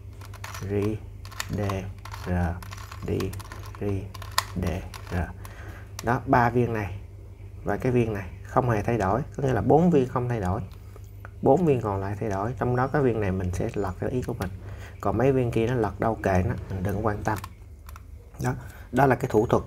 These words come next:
của chúng ta để giải cái khối này. Rồi, bây giờ chúng ta bắt đầu giải. Thì, à, khi mà bạn giải thì bạn chọn một cái tâm á, một cái tâm chỗ tam giác nè, là cái tâm sáng màu nhất á, để cho nó dễ. Mình thì chọn cái tâm màu hồng nè, màu hồng cánh sen để dễ nhìn.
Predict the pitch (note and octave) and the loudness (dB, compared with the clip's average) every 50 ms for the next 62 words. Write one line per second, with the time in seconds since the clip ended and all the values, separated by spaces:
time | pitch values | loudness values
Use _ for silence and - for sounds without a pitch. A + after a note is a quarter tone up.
0 | - - - A#2+ A2 G#2+ B2+ C3 C#3 B2 A#2 A2 - - - - - - A#2 G#2+ | -2 -10 -6 -4 -2 0 0 2 4 4 2 2 2 -4 -6 -4 -2 -2 -2 -2
1 | G2 D2+ - A2 - B2+ B2 A#2+ A#2 A#2+ B2 A#2 F#2+ F2 F2+ - - - - - | -2 -2 -2 -2 -2 -4 -2 -2 0 0 0 -2 -2 -4 -6 -10 -12 -12 -12 -12
2 | - - - - - - - - - - - - - - - A#2 - - - - | -12 -12 -12 -10 -10 -10 -8 -8 -10 -10 -8 -10 -10 -6 -4 -4 -4 -4 -2 0
3 | A#2 A2 A2+ G2+ - A#2+ C3+ B2 A2+ A2+ B2 - - G2+ G2 F#2+ F#2+ G2 F#2+ F2+ | 0 2 2 2 0 0 2 2 2 2 0 0 -2 -2 -4 -2 -2 -4 -4 -4
4 | - A#2+ B2 - - - - - - - - - - - - - - - - - | -4 -6 -6 -8 -12 -16 -16 -14 -12 -12 -12 -12 -12 -14 -16 -16 -16 -14 -6 0
5 | - G#2+ G#2+ G#2+ G#2 G#2+ A2 G#2+ G#2 F#2+ - - - - C3 B2+ A#2 A2+ A2+ A2 | 4 4 6 6 6 6 4 4 4 0 -2 0 4 6 6 6 6 4 2 2
6 | A#2 A2+ G2+ G2 A2 C3+ - - - - - G2 - G2+ A2 A#2 - G2 G2+ A2 | 2 2 2 2 2 0 0 -2 -4 -4 -2 -2 0 -2 -2 -2 -2 -2 0 -2
7 | G#2+ G2 - - A2+ - - B2 B2 B2 A#2+ C#3 D3+ - - - - - - - | -2 -2 -2 -4 -4 4 8 8 8 8 8 4 2 2 0 -6 -8 -8 -10 -12
8 | - - G2+ G2 - - - - A#2+ A#2 A#2 A#2+ A2+ - - - - G2 G#2 A2 | -10 -8 -8 -6 -6 -6 -6 -6 -6 -4 -4 -4 -6 -8 -10 -8 -4 -4 -2 0
9 | - A#2 A#2 A#2 B2 C#3+ D#3+ C3+ G#2 F2+ - - - - - - - - - - | 0 0 0 2 2 2 2 0 -2 -4 -6 -10 -14 -16 -16 -16 -16 -16 -12 -6
10 | - G#2 G#2 - B2+ - B2+ B2+ A#2+ - - D3 E3+ F#3 E3+ C#3 A2+ G#2 G#2+ B2 | -4 -2 0 0 0 2 2 2 2 4 4 4 6 6 4 4 2 2 2 2
11 | D#3 - E3 - - - - - - - F2 G#2 A2 - B2 A#2+ B2 B2+ A2+ G#2+ | 2 2 0 -2 -2 -4 -14 -16 -12 -8 -6 -4 -4 -2 -2 0 0 0 0 0
12 | G2 G#2+ C3+ E3+ - - - G#2 A2 G2+ G#2+ G2 - G2 F#2 A2+ B2+ A#2+ A#2 A#2+ | 0 0 -2 -2 -4 -4 -4 -2 -2 -2 -2 -4 -4 -2 -2 -2 0 0 0 0
13 | G#2+ G2+ G2 - G#2+ G2 F#2+ G2 G2 G2+ G#2 F#2 - - - - - - - - | -2 -2 -2 -2 -4 -2 -2 -2 -2 -2 -4 -4 -6 -10 -14 -16 -16 -14 -12 -8
14 | F#2+ F2 F#2+ G2+ - - A#2+ C3 - B2+ B2 A#2 G#2 G2+ A2 G#2+ G#2 G2+ A#2+ B2+ | -6 -6 -6 -4 -4 -4 -4 -2 0 0 0 0 -2 -4 -4 -2 -2 0 2 2
15 | B2+ G#2+ | 2 2